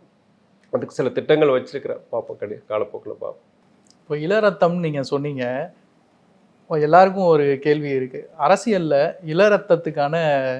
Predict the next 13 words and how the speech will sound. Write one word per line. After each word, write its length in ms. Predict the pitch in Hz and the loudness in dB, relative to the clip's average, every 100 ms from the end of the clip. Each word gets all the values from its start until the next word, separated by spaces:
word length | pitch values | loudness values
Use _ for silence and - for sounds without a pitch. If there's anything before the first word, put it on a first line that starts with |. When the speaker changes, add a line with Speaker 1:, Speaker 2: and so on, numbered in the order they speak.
| 131 _ _ _ - | -10 _ _ _ 2
Speaker 2:
கிரைட்டீரியா, 520 | 175 202 196 151 147 | 2 2 -2 2 2
எலிஜிபிலிட்டி 760 | 151 156 180 170 151 143 151 139 | 2 0 -2 -4 -6 -6 -6 -4
வந்து 480 | 139 156 160 143 139 | -4 -2 -2 0 -2
என்ன? 320 | 147 156 135 | -2 -2 0
அதாவது 340 | 143 156 165 | 2 0 0
என்ன 340 | 151 190 208 165 | 0 2 4 6
வயசுல 320 | 175 170 180 | 4 2 0
இளைஞர்கள்? 500 | 165 147 143 131 131 | 2 0 -2 -2 -4
இப்போ 260 | - - 147 | -8 0 2
வெளியில 240 | 170 202 | 4 6
எல்லாம் 280 | 185 190 170 | 6 6 6
பாத்தீங்க 420 | 160 170 160 151 | 4 4 -4 -6
அப்படின்னா 360 | 139 139 165 | -6 -8 -8